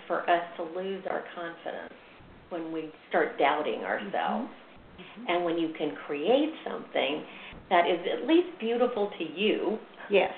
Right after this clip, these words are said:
Speaker 2: exactly.
Speaker 1: then, then maybe you get a piece of that confidence back.
Speaker 2: Yes, yes.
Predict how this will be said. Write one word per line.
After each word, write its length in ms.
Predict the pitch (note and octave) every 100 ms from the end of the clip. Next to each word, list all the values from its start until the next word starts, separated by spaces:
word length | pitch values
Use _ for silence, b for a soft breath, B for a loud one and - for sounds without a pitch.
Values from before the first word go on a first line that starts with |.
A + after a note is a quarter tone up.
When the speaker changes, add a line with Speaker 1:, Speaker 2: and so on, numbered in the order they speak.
| - -
Speaker 2:
exactly. 540 | F#3 F#3+ - - -
Speaker 1:
then, 300 | A#3+ A#3 A3+ A3+ D4 -
then 120 | B3
maybe 240 | B3+ C#4 C#4+
you 100 | C#4
get 100 | A#3
a 220 | - -
piece 180 | B3+ B3+ A3
of 120 | F#3
that 220 | F3+ - -
confidence 580 | E3+ D#3+ - D#3 D#3 - - -
back. 260 | C#3 - - -
Speaker 2:
Yes, 320 | G3+ F#3+ F3+ - - - - -
yes. 240 | G#3 F3+